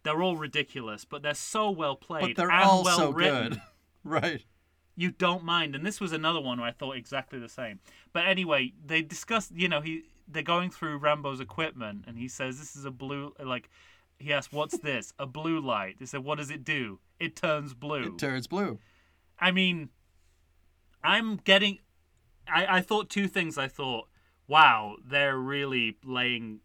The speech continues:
Speaker 1: you know, laying the, the, the banter on thick here."
Speaker 2: Mm-hmm.
Speaker 1: Uh, and definitely they will lean into that for the rest of the movie.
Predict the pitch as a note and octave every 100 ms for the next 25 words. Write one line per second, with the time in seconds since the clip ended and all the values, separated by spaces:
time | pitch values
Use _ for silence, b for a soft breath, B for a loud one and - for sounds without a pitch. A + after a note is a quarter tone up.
0 | - C3 A2+ F#2+ - C3 C#3+ C#3+ C3+ B2
1 | - _ _ _ _ _ B2+ A#2 A2 A#2
2 | _ _ _ _ _ _ _ B2+ C3+ A2+
3 | C3 C3+ C#3 C3+ B2 A2+ G#2+ - C3+ C3
4 | - A#2 G2+ F#2 F2+ - _ - C#3 B2+
5 | C3+ C3+ - _ - A#2+ A2 G#2+ G2 B2
6 | C3+ D3 D3 D#3+ C#3+ B2+ B2 A#2 A#2 A2+
7 | A2+ C3 C3+ B2+ B2 A#2+ A#2+ - A#2 A2+
8 | A2+ A#2+ B2+ C#3 G#2+ F#2+